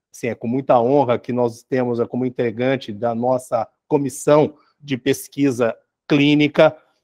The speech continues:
a Thalia, que é integrante da Comissão de Medicina Veterinária Legal, e o doutor Estélio, membro do grupo de trabalho de cannabis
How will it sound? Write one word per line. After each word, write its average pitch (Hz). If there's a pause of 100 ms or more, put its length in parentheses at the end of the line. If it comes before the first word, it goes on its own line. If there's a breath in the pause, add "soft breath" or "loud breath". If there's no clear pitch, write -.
(120)
a 139
Thalia, 139 (340)
que 127
é 127
integrante 139
da 123
Comissão 135
de 127
Medicina 135
Veterinária 117
Legal, 143 (240)
e 151
o 151
doutor 151
Estélio, 143
membro 139
do 139
grupo 131
de 127
trabalho 120
de 120
cannabis 120